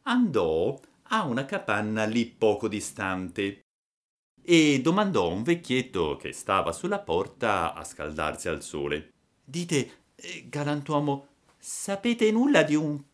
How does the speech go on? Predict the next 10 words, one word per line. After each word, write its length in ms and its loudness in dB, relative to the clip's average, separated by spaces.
povero 420 0
ragazzo 880 4
ferito 640 0
nel 160 0
capo 480 0
e 140 -10
che 680 4
si 180 -2
chiamava 380 2
Eugenio? 720 2